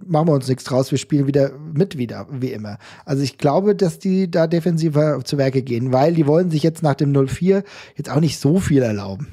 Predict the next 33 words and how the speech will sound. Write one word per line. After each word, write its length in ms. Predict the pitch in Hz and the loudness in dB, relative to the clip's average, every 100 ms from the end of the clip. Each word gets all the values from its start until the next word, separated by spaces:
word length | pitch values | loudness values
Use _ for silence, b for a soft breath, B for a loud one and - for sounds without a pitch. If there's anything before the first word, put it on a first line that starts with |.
| - | 0
Ne? 180 | 170 220 | 0 2
Ich 100 | 156 | 0
mein, 200 | 170 190 170 160 | 0 0 -4 -4
ne, 300 | 160 220 185 | 0 0 0
da, 120 | 156 | -2
da, 220 | 151 151 147 | -2 0 0
da 160 | 151 | 0
die 100 | 139 | 2
letzte, 400 | 143 160 - - | 0 0 -6 -10
die 300 | 143 147 143 | 0 2 2
Woche 180 | 143 143 | 2 0
zuvor 440 | 143 123 175 196 | 0 0 2 2
gegen 180 | 160 135 | 0 -4
Freiburg 460 | - 160 190 180 160 | 0 2 2 2 2
war 100 | 143 | 0
in 60 | |
Ordnung, 340 | 143 175 175 170 | 2 0 0 -2
Unentschieden, 480 | 175 175 175 156 143 | -2 -2 -2 -2 -2
kann 160 | 139 | -2
man 120 | 127 | 0
nichts 160 | 127 123 | -2 0
sagen. 340 | 170 165 170 B B B B B | 2 2 0 B B B B B
Aber 340 | - 165 190 - | -2 0 0 -2
es 140 | 127 | -6
ist 260 | - 233 - | -2 -2 0
momentan 800 | 220 208 180 185 220 220 190 156 _ - | 0 0 0 0 2 0 -4 -18 _ -12
wenig 560 | 170 180 226 220 - - | 0 2 2 0 -2 0
Ausrufezeichen 800 | 208 202 165 180 - 160 160 156 | 0 0 -2 -2 0 0 0 -2
nach 140 | 143 | -2
vorne. 320 | - 156 196 | 0 0 0
Klar, 220 | 190 143 160 | 0 0 0
mit 180 | 165 | 0
dem 240 | 147 143 | 2 2